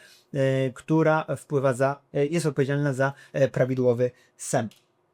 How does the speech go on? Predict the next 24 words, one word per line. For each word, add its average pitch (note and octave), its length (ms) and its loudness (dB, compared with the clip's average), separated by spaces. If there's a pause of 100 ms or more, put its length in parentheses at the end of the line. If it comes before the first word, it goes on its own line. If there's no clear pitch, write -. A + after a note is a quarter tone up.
(120)
Zanim D3 400 2
położę D#3 460 2
się C#3 100 -6
do B2+ 120 -4
swojego B2+ 400 -4
łóżka, A#2+ 540 -4
korzystam D#3 520 -4
jeszcze D3+ 480 -2 (100)
z D3+ 160 -2
maty E3+ 280 2
do B2+ 120 -2
akupresury. B2+ 600 -8
To B3 140 0
oczywiście G3 580 -2 (240)
nie G3 240 2
jest, C3+ 380 -2
e, D3+ 40 2 (560)
coś, E3+ 260 0
co - 180 -2
musisz D3 580 0
robić C3 320 0
po E3+ 160 -2
to, D#3 120 -2
żeby, C3 340 -2